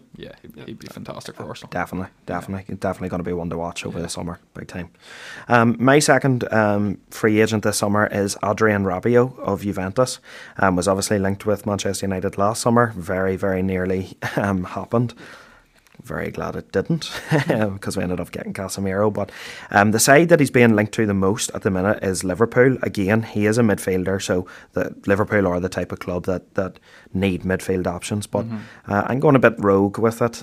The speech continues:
Speaker 3: and the club that I would like to see him at next, uh, uh, next is Borussia Dortmund. Um, I think for the style of football that Dortmund have played this season, Rabiot, um, alongside, um, uh, what do you call the Turkish boy? Is it Ozcan?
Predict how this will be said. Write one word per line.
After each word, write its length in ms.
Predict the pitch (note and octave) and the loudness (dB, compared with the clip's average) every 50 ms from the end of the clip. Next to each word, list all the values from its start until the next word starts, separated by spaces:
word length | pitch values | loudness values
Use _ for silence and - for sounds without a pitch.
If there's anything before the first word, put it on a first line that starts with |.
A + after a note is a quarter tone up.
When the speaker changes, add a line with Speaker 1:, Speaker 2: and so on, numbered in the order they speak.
| - - | -4 -2
Speaker 3:
and 140 | G#2+ G#2 | 0 0
the 60 | G#2+ - | 0 0
club 220 | - C3 C3 C3 | 2 0 2 2
that 80 | C3 A#2+ | 4 4
I 80 | A#2 A2+ | 4 4
would 140 | G#2+ G#2 | 4 4
like 160 | G#2 G#2 G2+ - | 2 0 0 -2
to 80 | G2+ | -6
see 180 | - - G#2 G#2 | -4 -4 -4 -2
him 220 | G#2 G#2 G2 G2 | -2 -2 -2 -2
at 120 | F#2+ - - | -2 -2 -4
next, 460 | G2 F#2 - - - - - - - _ | -6 -6 -6 -8 -10 -12 -12 -16 -16 _
uh, 300 | - F#2+ F2+ F2+ F2 F2 - - _ _ _ _ - | -8 -8 -6 -6 -8 -10 -12 -14 _ _ _ _ -12
uh, 80 | - - | -8 -4
next 480 | - F#2+ F#2 F#2 F#2 - - - - - | -2 -2 -2 -2 -4 -4 -6 -8 -8 -6
is 200 | G2+ G2 F2+ - | -8 -8 -8 -6
Borussia 420 | - F#2 F#2 F#2 F2+ - - F#2+ | -6 -2 -2 -2 -2 -2 -2 -2
Dortmund. 420 | F2+ F#2 E2+ - - G2 F#2 F#2 - _ _ _ - - - - - - - - - | -2 -2 -4 -4 -4 -6 -8 -8 -8 _ _ _ -20 -20 -20 -20 -20 -20 -14 -6 -2
Um, 400 | G2 F#2 F#2+ F#2+ F#2+ G2 F#2+ G2 - | 0 2 4 4 4 4 2 0 0
I 160 | - A2+ A#2+ | 0 0 0
think 260 | A#2 - B2 A#2 A2 - | 2 2 2 2 2 0
for 160 | - - G#2+ | 0 0 0
the 120 | G2 G2+ - | 2 0 2
style 260 | - C#3+ C3 B2 B2+ | 4 4 6 6 4
of 80 | A#2 | 4
football 340 | - A#2 A2 - A#2 A2 A2 G#2+ | 2 0 2 2 4 4 4 4
that 100 | G2+ - | 2 0
Dortmund 300 | - G#2+ G#2 - F#2+ G2 | 0 -2 0 0 0 0
have 120 | G2 F#2+ - | 0 -2 -2
played 340 | - A2+ A2 A2+ A#2+ A#2+ B2+ | 0 2 2 4 2 2 2
this 180 | B2 A#2+ - | 0 0 0
season, 400 | - B2 B2 A#2 C3 B2+ B2 A#2 - - - - _ | 0 0 0 2 2 2 2 0 -4 -12 -20 -12 _
Rabiot, 640 | - A2+ A2+ A2+ G2+ A#2+ A#2 A#2 A2+ A2 G#2+ G2+ - - _ _ _ - | 8 8 8 10 8 8 6 8 6 6 4 2 -4 -12 _ _ _ -4
um, 380 | G#2 G#2 G#2 G#2 G2+ G2+ G2+ - | 0 2 2 2 2 0 0 -2
alongside, 920 | G2 G2+ G#2 G#2 G#2 G#2 G2+ - A2 G2+ G2 G2 G2 G2+ G2+ G2+ G2+ - - - | 0 2 2 2 2 0 0 -2 -4 -2 -2 -2 -2 -2 -2 -4 -6 -10 -10 -8
um, 340 | G2+ G2+ F#2+ F#2+ F#2+ F#2 - - - - | -6 -4 -4 -4 -4 -6 -6 -8 -12 -12
uh, 160 | - - - - _ | -10 -12 -12 -14 _
what 100 | - A2 | -10 -10
do 0 | |
you 60 | G#2 | -10
call 140 | - - G2 | -8 -6 -6
the 80 | G2 F#2+ | -6 -6
Turkish 320 | - - F#2+ - A2 - | -8 -10 -12 -10 -12 -10
boy? 300 | - - G2 G2 G2 - _ _ _ _ _ _ _ _ _ _ _ _ - | -8 -8 -8 -8 -8 -10 _ _ _ _ _ _ _ _ _ _ _ _ -10
Is 80 | A2 G2 | -10 -6
it 80 | - | -6
Ozcan? 560 | - F2 G2+ G2+ - - - A#2 A#2+ B2 B2 | -4 -4 -4 -4 -6 -4 -2 0 0 0 -2